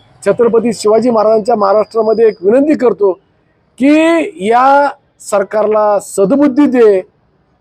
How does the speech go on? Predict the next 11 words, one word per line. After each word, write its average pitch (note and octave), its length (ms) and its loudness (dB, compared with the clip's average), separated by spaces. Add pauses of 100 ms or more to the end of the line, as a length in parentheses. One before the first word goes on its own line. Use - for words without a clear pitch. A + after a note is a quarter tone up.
(280)
इलेक्शन A#3+ 560 0
घेण्यासंदर्भात B3+ 760 2 (120)
त्यांना A3 240 -2
ती, G#3+ 200 -10
तेवढी G#3+ 500 -4
कारवाई G#3+ 360 0
करण्याची A3+ 440 -2
भूमिका F#3+ 500 -2 (380)
त्यांच्याकडनं G3 420 -2
होऊ G#3+ 320 2
दे B3+ 280 2